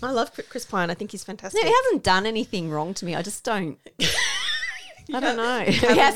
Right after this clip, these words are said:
Speaker 1: been
Speaker 2: hasn't
Speaker 1: personally
Speaker 2: No.
Speaker 1: victimised by Chris Pine.
Speaker 2: I
Speaker 1: Good.
Speaker 2: haven't. He just, I just get the ick from him for some reason.
Speaker 1: Yeah, trust your gut on that.
Speaker 2: Like Tom Hiddleston.
Speaker 1: Tom Hiddleston's engaged.
Speaker 2: I know.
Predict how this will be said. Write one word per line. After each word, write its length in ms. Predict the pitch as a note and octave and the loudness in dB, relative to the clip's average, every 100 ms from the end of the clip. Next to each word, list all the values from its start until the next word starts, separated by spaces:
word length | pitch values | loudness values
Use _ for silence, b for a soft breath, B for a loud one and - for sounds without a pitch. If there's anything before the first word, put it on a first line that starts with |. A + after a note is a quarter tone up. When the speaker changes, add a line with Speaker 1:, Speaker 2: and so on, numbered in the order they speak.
| A4+ | 4
Speaker 1:
been 100 | C4+ | 2
Speaker 2:
hasn't 240 | G#3+ B3+ | 0 -4
Speaker 1:
personally 460 | - G3+ - A#3+ F#3+ | 0 0 2 -2 -4
Speaker 2:
No. 60 | A#3 | -2
Speaker 1:
victimised 460 | A3+ B3+ C4 A#3 | 2 4 4 4
by 80 | G3+ | 0
Chris 280 | - F3+ G3 | -2 -6 -4
Pine. 300 | D4 A#3+ D#4 | 0 2 4
Speaker 2:
I 20 | |
Speaker 1:
Good. 220 | D4 C4 | 4 6
Speaker 2:
haven't. 300 | D4 A3 G3 | 4 2 0
He 80 | C4 | -2
just, 320 | C#4 F4+ E4 - | -2 -6 -6 -2
I 140 | B3 | -2
just 260 | C#4+ F4 - | -2 -4 -4
get 200 | G4 - - | -6 -6 -8
the 220 | G3+ G#3+ | -6 -6
ick 180 | A3 - | -10 -12
from 260 | A3+ F#3 | -6 -6
him 140 | D#3 D3 | -6 -6
for 140 | E3+ | -8
some 280 | - D#3 C#3+ | -6 -8 -8
reason. 560 | A#2+ C#3 D#3+ A#2 F3+ - b b b | -8 -8 -8 -8 -10 -14 b b b
Speaker 1:
Yeah, 140 | B4 A4 | -4 -4
trust 300 | - D#4+ - | -4 -6 -6
your 60 | G#3+ | -8
gut 180 | E3 F3 | -6 -4
on 140 | E3+ | -6
that. 260 | E3+ F3 - _ _ _ _ _ - | -6 -8 -8 _ _ _ _ _ -14
Speaker 2:
Like 180 | - | -14
Tom 240 | - F3+ E3+ | -8 -8 -6
Hiddleston. 720 | D3+ D3 - - - - G#3 G3 _ _ _ _ _ - _ - | -8 -8 -8 -10 -12 -12 -14 -16 _ _ _ _ _ -20 _ -12
Speaker 1:
Tom 180 | A#3 | -10
Hiddleston's 440 | A3+ B3+ C4+ B3 G#3+ | -8 -10 -10 -10 -10
engaged. 840 | F#3 F3+ E3+ F#3 D#3+ - - - - | -10 -8 -8 -8 -10 -10 -10 -8 -6
Speaker 2:
I 80 | D#3+ | -4
know. 580 | D#3+ D#3+ D3+ G2+ D3 | -2 -2 -4 -6 -10